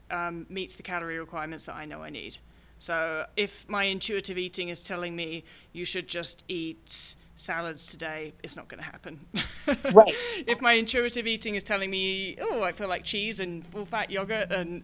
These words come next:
Speaker 1: then, yeah, I'll go with it. But I, I do, I, you know, I always, um, I,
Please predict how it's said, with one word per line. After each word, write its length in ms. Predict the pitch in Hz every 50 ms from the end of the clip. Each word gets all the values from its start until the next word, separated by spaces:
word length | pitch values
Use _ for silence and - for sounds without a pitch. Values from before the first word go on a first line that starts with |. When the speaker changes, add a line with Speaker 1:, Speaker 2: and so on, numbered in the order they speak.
| - -
Speaker 1:
then, 340 | - 269 254 254 262 233 180 190
yeah, 240 | 233 269 302 - -
I'll 140 | - 175 190
go 180 | 165 208 208
with 180 | 202 196 185 160
it. 180 | 175 156 - - -
But 180 | 190 180 - -
I, 180 | - 202 190 185 -
I 120 | 196 196
do, 300 | 180 180 220 214 196 190
I, 100 | 185 175 175 -
you 160 | 190 202 190
know, 140 | 190 185 180
I 120 | 180 175
always, 560 | 180 196 196 196 202 196 190 185 185 185 - - - - - - - - - - -
um, 520 | 190 190 190 185 180 180 175 170 170 156 - - - - -
I, 100 | 180